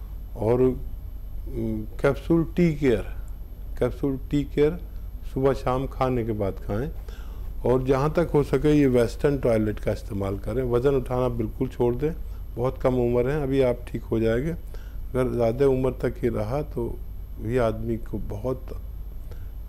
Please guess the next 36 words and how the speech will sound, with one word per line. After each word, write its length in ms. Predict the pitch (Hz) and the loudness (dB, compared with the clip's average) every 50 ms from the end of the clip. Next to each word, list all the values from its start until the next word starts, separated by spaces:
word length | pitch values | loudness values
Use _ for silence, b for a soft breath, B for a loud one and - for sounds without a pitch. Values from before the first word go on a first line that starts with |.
| - | -10
खून 360 | - - - - 151 156 160 151 | -10 -8 -4 0 0 2 2 2
के 120 | - 151 | 2 2
आंसू 280 | 131 113 110 - - 117 | 2 0 0 -4 -4 -2
रुलाता 440 | 107 104 101 98 95 - - 127 | -2 0 -2 -2 -4 -4 -4 -4
है, 60 | 127 120 | -2 -2
इतना 320 | 107 - - - 120 113 107 101 - - - - - - 107 104 98 101 104 | -4 -4 -4 -4 -4 -4 -4 -6 -8 -10 -10 -10 -8 -8 -8 -8 -6 -6 -2
मर्ज 200 | 104 104 101 101 | -2 -2 -2 -2
बढ़ 180 | 101 101 95 92 | 0 0 -2 -2
जाता 400 | 92 98 98 92 - - 127 139 | 0 -2 -4 -4 -2 0 0 0
है। 120 | 139 - - B B B B B B B B B - - 113 113 | 0 -2 -6 B B B B B B B B B -6 -4 -2 4
यंग 200 | 120 135 147 147 139 | 4 4 4 4 2
बच्चे 300 | 143 135 - - 147 143 | 0 0 0 0 0 2
जल्दी 340 | 131 131 120 120 127 139 | 2 2 2 2 0 -2
ठीक 260 | 139 - - 147 139 - | -4 0 0 0 0 2
होते 280 | - 135 135 - - | 2 2 2 4 2
हैं, 80 | 147 143 | 2 4
जल्दी 320 | 135 135 135 131 131 151 | 4 2 2 4 2 2
भी 100 | 151 151 | 2 2
ठीक 220 | 156 - - 147 131 | -2 -2 -2 -2 2
हो 180 | 135 131 127 | 4 4 6
जाएं 220 | 127 135 147 156 170 | 6 6 4 4 0
तो 200 | 160 - 151 143 135 - - | 0 0 -2 -2 -2 -4 -2
तीन 160 | - 131 131 | 0 0 0
चार 280 | 123 - 143 135 135 135 | 2 2 4 4 4 4
महीने 320 | 127 123 117 113 117 120 120 | 2 0 0 2 2 0 0
दवा 280 | 113 113 104 107 107 | 0 0 -2 0 0
खाना, 400 | 104 - - - 107 117 135 156 160 B B B B B B B B B - - | -2 -4 -4 -4 -2 -2 -2 -4 -4 B B B B B B B B B -2 0
और 100 | 120 117 | 0 2
वज़न 300 | 117 120 123 143 160 156 | 2 4 4 4 4 4
उठाने 420 | 143 131 120 131 127 131 131 131 | 4 2 0 0 0 2 2 0
की 120 | 127 135 139 | 0 -2 -4
सबसे 380 | - - 120 120 - - 135 | -2 -2 -4 -2 0 0 2
बड़ी 200 | 120 117 113 117 | 2 2 0 0
पाबंदी 540 | 113 - 110 104 101 101 101 98 95 101 98 | -2 0 0 2 2 2 0 0 0 0 0
है 120 | 98 117 127 | 0 -2 -2
आप 180 | 123 107 98 | -2 -4 -4